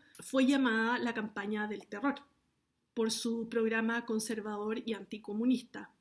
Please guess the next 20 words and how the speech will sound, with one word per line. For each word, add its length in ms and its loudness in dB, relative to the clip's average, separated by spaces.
Virginia 540 4
ensambló 760 2
con 120 2
listones 460 -2
de 120 2
madera 680 0
una 240 4
barrera 400 -2
triangular 720 0
donde 320 2
incorporó 520 2
manchas 440 4
de 80 2
pintura 560 0
roja 560 -2
nuevamente 640 0
de 100 0
manera 500 -2
espontánea, 1200 -2
defectuosa, 1120 -6